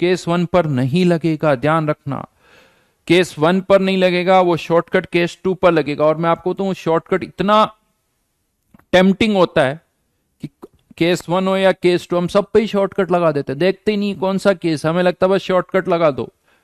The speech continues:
वो केस वन पर नहीं लगेगा। अब शॉर्टकट क्या है वो मैं यहां पर आपको बता रहा हूं।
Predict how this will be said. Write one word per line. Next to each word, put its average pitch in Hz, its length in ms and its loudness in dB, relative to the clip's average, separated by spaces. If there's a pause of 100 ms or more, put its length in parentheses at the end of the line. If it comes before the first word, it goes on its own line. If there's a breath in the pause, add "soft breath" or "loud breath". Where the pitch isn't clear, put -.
(440)
वो 156 160 -6
केस 170 280 -2
वन 156 200 0
पर 156 240 -2
नहीं 135 340 0
लगेगा। 147 440 -2 (340)
अब 147 100 0
शॉर्टकट - 580 0 (120)
क्या 196 240 6
है 190 180 4
वो 170 300 0
मैं 185 180 0
यहां 170 220 2
पर 175 180 2
आपको 160 300 0
बता 147 280 0
रहा 143 120 -4
हूं। 214 80 -14